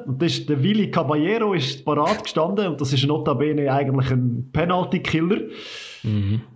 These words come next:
Speaker 1: Und der Trainer von Chelsea hat das nicht so cool gefunden und der Kepa hat einfach gesagt: Hey, nein, ich,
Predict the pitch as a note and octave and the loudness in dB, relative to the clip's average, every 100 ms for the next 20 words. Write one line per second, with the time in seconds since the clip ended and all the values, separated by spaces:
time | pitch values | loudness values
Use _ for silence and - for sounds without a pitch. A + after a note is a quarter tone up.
0 | _ D3+ D3 D3 C3 B2+ C#3 C3+ E3+ B2+ | _ -2 2 2 2 0 2 2 2 2
1 | C3 D#3 E3+ C#3+ D#3 D3+ C3+ D3 - G3 | 2 2 2 2 0 0 0 0 0 0
2 | G3+ G#3 G#3+ B3+ F#3+ C#3+ C3 D#3+ E3+ D#3+ | 0 2 0 0 0 -2 -2 0 2 0
3 | C#3 C3+ C#3 C#3+ C3+ E3 D#3+ G#2+ | 2 0 2 2 2 2 0 0